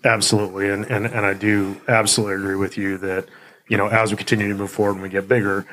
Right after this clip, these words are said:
we need to slow down just a little bit, make sure that all of our processes are structured appropriately. So then as we get bigger, like you said, it's just adding on, not having to reinvent the process or,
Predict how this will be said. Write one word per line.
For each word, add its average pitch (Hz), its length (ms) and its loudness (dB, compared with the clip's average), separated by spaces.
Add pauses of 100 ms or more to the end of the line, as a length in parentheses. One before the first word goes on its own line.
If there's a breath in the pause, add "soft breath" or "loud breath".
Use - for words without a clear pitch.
(300 loud breath)
we 110 160 -2
need 101 140 0
to 98 40 -6
slow - 240 2
down 101 320 -2
just 127 300 2
a 120 60 2
little 101 260 -2
bit, 101 420 -6
make 104 220 0
sure 104 260 2
that 98 180 0
all 110 180 4
of 101 80 0
our 101 100 4
processes 98 640 0
are 95 100 -6
structured 101 460 -2
appropriately. 104 640 0
So 113 120 0
then 101 160 2
as 101 240 0
we 104 80 0
get 98 200 -2
bigger, 95 320 -2 (120)
like 95 200 -6
you 92 40 -12
said, 101 240 2
it's 98 120 -2
just - 260 2
adding 104 320 2
on, 101 500 0 (380 loud breath)
not 107 220 2
having 101 280 2
to 101 60 -2
reinvent 101 640 0
the - 80 -8
process 98 760 0
or, 98 520 -2